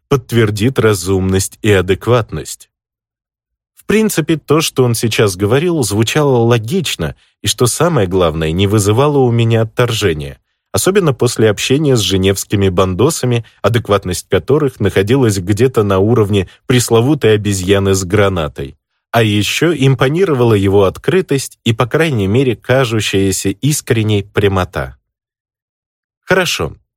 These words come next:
«Тогда обсудим, что вы хотите от меня и что можете предложить взамен». «Обсудим», — покладисто согласился Майкл. «Могу я предложить вам что-нибудь выпить или перекусить?» «Давайте не будем затягивать и сразу перейдём к делу.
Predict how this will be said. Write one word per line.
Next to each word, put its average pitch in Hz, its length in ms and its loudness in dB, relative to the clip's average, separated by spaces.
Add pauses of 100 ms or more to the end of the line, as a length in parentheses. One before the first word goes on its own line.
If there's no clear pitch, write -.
(140)
«Тогда 151 360 0
обсудим, 151 420 0
что - 320 2
вы 160 120 2
хотите 107 440 -2
от 87 120 -4
меня 143 340 0
и 120 180 -4
что 135 260 0
можете 113 400 0
предложить 90 600 -2
взамен». 82 500 -4 (480)
«Обсудим», — 151 600 -4 (460)
покладисто 143 600 0
согласился 90 720 -2
Майкл. 71 500 -6 (640)
«Могу 156 300 2
я 175 120 2
предложить 107 560 0
вам 92 180 0
что-нибудь 90 580 0
выпить 156 460 -2
или 104 160 0
перекусить?» - 760 -6 (720)
«Давайте 160 380 0
не 147 140 2
будем 123 400 2
затягивать 104 720 -2
и 101 40 -4
сразу 123 420 0
перейдём 90 580 -2
к 80 40 -14
делу. 73 440 -4